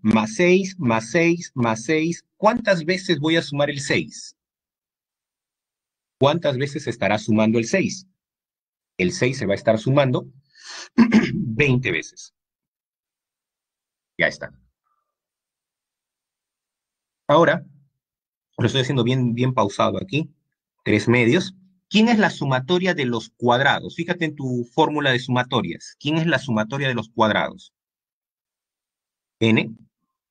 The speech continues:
por n más uno por dos n más uno, dos por veinte más uno,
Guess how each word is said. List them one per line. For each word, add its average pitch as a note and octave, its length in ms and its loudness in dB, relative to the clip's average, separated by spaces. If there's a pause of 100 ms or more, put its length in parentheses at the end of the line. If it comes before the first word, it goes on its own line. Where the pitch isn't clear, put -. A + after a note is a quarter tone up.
(300)
por G2 200 2
n F#2+ 200 2
más F2 280 -2
uno E3 320 4 (380)
por F#2 260 2
dos A#2 300 0
n B2 300 0
más F#2+ 320 -4
uno, D3 400 0 (600)
dos F#2 220 -6
por F#2+ 160 -4
veinte G2 280 -2
más G#2+ 180 -2
uno, F3 280 0